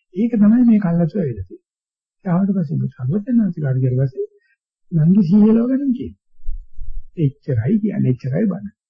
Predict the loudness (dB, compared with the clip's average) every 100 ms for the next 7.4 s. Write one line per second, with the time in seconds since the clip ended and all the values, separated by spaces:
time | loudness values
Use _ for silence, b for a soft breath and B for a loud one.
0 | _ _ _ _ _ _ _ _ _ _
1 | _ _ _ _ _ _ _ 4 6 8
2 | 8 8 6 6 4 6 6 4 2 -2
3 | 0 2 4 2 4 2 2 2 2 0
4 | -2 -4 -2 -2 -4 _ _ _ -8 -2
5 | -2 -4 -18 _ _ _ _ -6 -4 -2
6 | 0 0 0 0 -2 -2 -4 -4 0 0
7 | 2 2 2